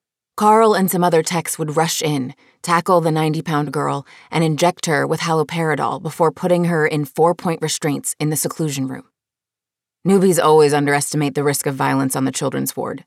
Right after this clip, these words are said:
Vivian said with a laugh. Carl laughed back. He liked Vivian. He'd told her weeks before because she didn't walk around all scared like most of the other lawyers.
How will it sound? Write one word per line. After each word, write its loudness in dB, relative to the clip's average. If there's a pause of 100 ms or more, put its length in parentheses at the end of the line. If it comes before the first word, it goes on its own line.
Vivian -2
said -4
with -8
a -4
laugh. -6 (500)
Carl 2
laughed -2
back. -8 (600)
He 0
liked 4
Vivian. -2 (640)
He'd 0
told 2
her 4
weeks 0
before -2
because -4 (400)
she 0
didn't 2
walk 2
around 0
all 0
scared -2
like -6
most -4
of -10
the -2
other -2
lawyers. -8